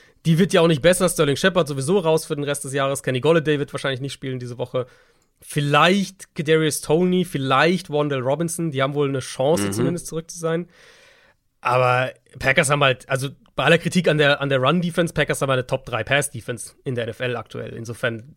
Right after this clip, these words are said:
Speaker 1: da, da würde ich schon den Giants in Bestbesetzung nicht so wahnsinnig viel zutrauen.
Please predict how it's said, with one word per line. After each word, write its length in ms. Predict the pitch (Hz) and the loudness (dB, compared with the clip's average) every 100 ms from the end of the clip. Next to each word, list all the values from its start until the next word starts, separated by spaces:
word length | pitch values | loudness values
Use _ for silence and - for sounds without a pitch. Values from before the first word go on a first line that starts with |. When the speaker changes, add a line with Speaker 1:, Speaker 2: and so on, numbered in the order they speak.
| - | -20
Speaker 1:
da, 600 | - - 135 123 135 - - _ - - | -20 -6 -2 0 0 -4 -14 _ -20 0
da 180 | 151 143 | 0 4
würde 140 | 185 | 2
ich 60 | 185 | 4
schon 160 | 180 | 2
den 100 | 165 | 0
Giants 300 | 139 160 175 | 2 2 2
in 120 | 147 123 | -2 0
Bestbesetzung 640 | 156 - 196 190 196 185 | 0 0 -2 -4 -2 -2
nicht 160 | 185 185 | -2 -4
so 120 | 165 | -2
wahnsinnig 340 | 175 180 165 | -2 -2 -6
viel 140 | - 160 | -10 -10
zutrauen. 500 | 175 - 165 165 | -10 -2 2 2